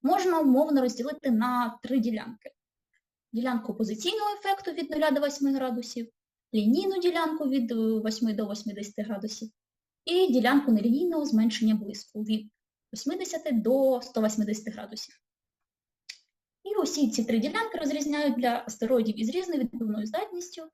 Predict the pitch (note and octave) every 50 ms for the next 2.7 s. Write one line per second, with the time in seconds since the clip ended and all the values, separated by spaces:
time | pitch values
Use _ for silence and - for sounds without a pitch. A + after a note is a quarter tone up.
0 | _ - _ _ _ _ _ _ - - D#4+ C4+ C4+ D4+ D#4 D4 - - A3+ B3+
1 | D#4 D4 C4+ C4+ B3+ A3 - - - G#3+ G#3 G#3+ G#3+ A3 - - - _ _ -
2 | G#3+ G3 - - - F#3+ - - - - _ A3 A3+ B3